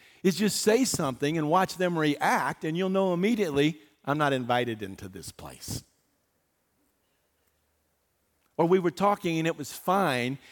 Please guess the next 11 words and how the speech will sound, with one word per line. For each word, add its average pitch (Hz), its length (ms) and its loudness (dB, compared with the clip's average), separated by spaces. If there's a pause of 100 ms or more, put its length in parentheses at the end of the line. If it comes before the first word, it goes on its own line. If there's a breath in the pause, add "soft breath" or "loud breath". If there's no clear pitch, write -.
(240 loud breath)
and 151 160 0
I 170 120 0
kept 165 360 -2
going, 139 640 0 (300 soft breath)
and 135 120 0
it 139 60 0
was 131 160 -2
like, 131 300 0
"Okay, 131 580 -2
the 147 120 0
invitation 135 680 -4